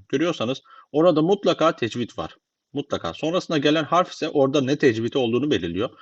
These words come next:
Dolayısıyla orayı nasıl okumamız gerektiğini belirliyor. Bakın tenvinden sonra burada mim gelmiş. Burada idgam meal gunne var. Ne yapıyoruz? Dudaktan bağlıyoruz.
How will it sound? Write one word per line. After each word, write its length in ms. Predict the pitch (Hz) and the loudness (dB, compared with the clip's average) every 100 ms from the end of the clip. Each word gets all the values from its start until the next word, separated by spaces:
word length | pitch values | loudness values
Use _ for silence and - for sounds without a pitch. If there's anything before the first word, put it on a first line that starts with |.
| - _ - | -20 _ 0
Dolayısıyla 400 | 143 180 185 135 | 2 2 2 2
orayı 200 | 147 147 | 2 2
nasıl 200 | 165 156 | 0 -2
okumamız 360 | 131 135 143 131 | 0 0 0 0
gerektiğini 460 | 120 - 127 127 | -2 -2 -4 0
belirliyor. 320 | 113 90 85 - | 0 -2 -4 -8
Bakın 180 | 135 135 | -6 -4
tenvinden 380 | 147 151 185 | -2 -2 -2
sonra 200 | 170 139 | -2 -2
burada 180 | 131 180 | 0 -2
mim 300 | 143 135 151 | 0 0 0
gelmiş. 260 | 120 90 - - | 0 -2 -8 -6
Burada 220 | 139 147 | -2 -2
idgam 380 | 123 113 139 131 | -2 2 2 2
meal 220 | 120 113 | 2 0
gunne 220 | 127 131 | 0 0
var. 180 | 85 - _ - | -2 -6 _ -2
Ne 60 | |
yapıyoruz? 340 | 156 143 156 151 - - | 0 2 0 -2 -12 -4
Dudaktan 480 | 123 135 - 165 135 | 2 2 2 0 4
bağlıyoruz. 440 | 127 131 110 78 | 4 6 4 0